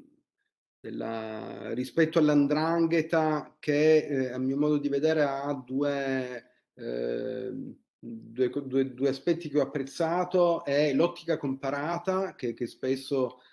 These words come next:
ha utilizzato per osservare l''ndrangheta rispetto a, a Cosa Nostra,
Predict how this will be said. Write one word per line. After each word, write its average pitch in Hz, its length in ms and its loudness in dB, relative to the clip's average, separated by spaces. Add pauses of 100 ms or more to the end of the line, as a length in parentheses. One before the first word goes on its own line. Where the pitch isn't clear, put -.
(140)
ha 123 120 -2
utilizzato 131 1040 0
per 123 540 -2 (320)
osservare 139 500 2
l''ndrangheta 135 840 0
rispetto 131 880 -2 (600)
a, 123 340 -4
a 117 180 -6
Cosa 135 240 -4
Nostra, 147 640 -2